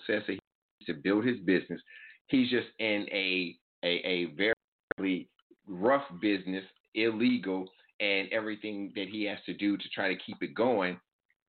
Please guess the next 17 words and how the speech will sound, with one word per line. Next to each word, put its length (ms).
He 240
has 100
security, 520
<laughs> 160
you 120
know, 180
so 100
he 300
has, 200
he 160
has 160
everything 520
that 160
he's 260
doing. 300
He 160
knows 360